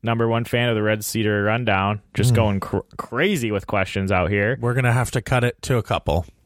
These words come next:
Speaker 1: We're gonna cut it to a couple. So the first question he asks is, "What would our final record be with a middling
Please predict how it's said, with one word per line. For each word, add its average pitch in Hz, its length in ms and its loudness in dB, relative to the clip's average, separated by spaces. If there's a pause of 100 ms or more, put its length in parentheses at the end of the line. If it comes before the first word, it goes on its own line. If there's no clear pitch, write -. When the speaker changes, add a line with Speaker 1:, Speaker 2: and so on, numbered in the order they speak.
Speaker 1:
We're 110 120 -2
gonna 104 160 2
cut 110 160 0
it 110 100 -2
to 123 100 0
a 117 40 -2
couple. 101 360 -2
So 110 480 0
the 120 80 -8
first 143 260 -2
question 135 800 -2 (380)
he 131 160 0
asks 120 320 0
is, 110 200 0 (180)
"What 151 180 -2
would 185 100 0
our 185 140 0
final 156 280 -2
record 139 360 -2
be 107 280 2
with 107 240 -2
a 110 280 2
middling 110 640 0